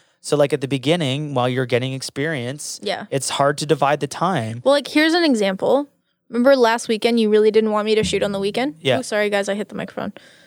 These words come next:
Speaker 2: And you really didn't want me to work on the weekend, so I said, "Fine, I won't shoot my video."
Speaker 1: Yeah.
Speaker 2: But I said, "Then I'm gonna be, just so you know, like, I'm gonna be busy up until we leave 'cause I have a lot of stuff I have to finish until," and by leave, I mean we're going to,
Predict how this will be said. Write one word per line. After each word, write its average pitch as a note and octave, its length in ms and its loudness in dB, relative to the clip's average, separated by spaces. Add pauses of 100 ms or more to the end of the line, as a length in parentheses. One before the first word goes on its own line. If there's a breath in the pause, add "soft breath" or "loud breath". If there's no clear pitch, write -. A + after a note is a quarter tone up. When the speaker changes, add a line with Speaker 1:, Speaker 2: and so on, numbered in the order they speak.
(200 loud breath)
Speaker 2:
And A3+ 180 2
you A3+ 60 4
really B3 200 6
didn't C#4+ 120 0
want C4+ 160 2
me C4 80 4
to A3+ 60 2
work G#3 180 2
on G3+ 80 2
the G3 80 -2
weekend, G#3 240 0
so G#3 80 0
I - 20 -2
said, G3+ 180 -2
"Fine, G3 260 -2
I G3 40 0
won't G3 320 -2 (380)
shoot F#3+ 240 -4
my G3+ 100 0
video." E3 280 -4 (260)
Speaker 1:
Yeah. A2+ 180 -4 (280)
Speaker 2:
But G#3 280 0 (240)
I A3+ 100 -2
said, G#3 280 0
"Then G#3 240 -2 (160)
I'm A3 160 2
gonna B3+ 140 4
be, B3 280 0
just A3+ 200 0
so C4+ 100 2
you C4 120 4
know, B3 180 4
like, F#3+ 200 2
I'm G#3 120 0
gonna G#3+ 120 2
be G#3+ 140 0
busy A3+ 340 6
up G3+ 140 0
until G#3 240 0
we G#3 80 -2
leave G#3+ 240 0
'cause G#3+ 160 0
I - 20 2
have G3 120 -2
a - 20 -2
lot G#3 180 4
of G#3 80 -4
stuff G3+ 400 -2 (340)
I F#3+ 60 0
have G#3+ 120 0
to G#3 80 -12
finish A3 400 0
until," G#3 400 2
and G#3 200 0
by G#3 140 2
leave, G#3+ 200 0
I G3+ 80 2
mean G3+ 180 0
we're G3 100 0
going G3 300 0
to, - 120 -4